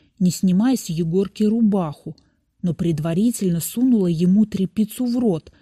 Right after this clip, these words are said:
чтобы не зашить память. Егорка сверху вниз смотрел на склоненную голову тетки и думал, когда же, наконец, Елизавета Фроловна уедет.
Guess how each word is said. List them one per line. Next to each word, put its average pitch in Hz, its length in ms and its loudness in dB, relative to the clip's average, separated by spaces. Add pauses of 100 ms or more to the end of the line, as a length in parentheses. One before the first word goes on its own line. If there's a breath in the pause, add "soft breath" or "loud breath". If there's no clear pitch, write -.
чтобы 170 340 -4
не 170 160 0
зашить 170 480 -6
память. 151 580 -12 (920)
Егорка 190 560 0
сверху 269 480 -2
вниз 226 280 2
смотрел 220 500 -2
на 214 180 2
склоненную 208 640 2
голову 214 460 -2
тетки 175 600 -6 (380 soft breath)
и 240 100 0
думал, 175 560 0 (320)
когда 180 360 -6
же, 196 140 -4
наконец, 175 540 -4 (280 soft breath)
Елизавета 208 760 2
Фроловна 220 580 0
уедет. 214 680 0